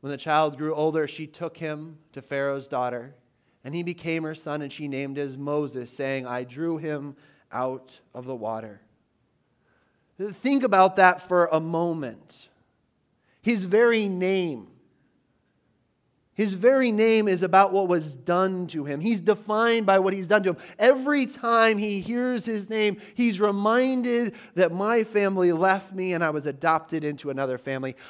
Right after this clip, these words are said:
I am named because of what was done to me. I am named because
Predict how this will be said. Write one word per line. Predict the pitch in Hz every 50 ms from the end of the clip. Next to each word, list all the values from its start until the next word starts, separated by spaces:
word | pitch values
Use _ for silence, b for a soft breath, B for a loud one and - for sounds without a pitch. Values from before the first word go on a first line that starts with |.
| B
I | - 175 208
am | 240 233 214 202 196
named | 196 202 226 233 240 240 226
because | - - 214 185 170
of | 185 160
what | 185 202 202
was | 180 175 160 156
done | 151 143 180 190 196 214 214 202
to | 214 196
me. | 185 165 139 B B B B B
I | - 208 226
am | 214 208 202 196 190
named | 196 208 240 262 269 269 254 226
because | 220 214 - 214 202 202 202 196 202 196 180 165 - -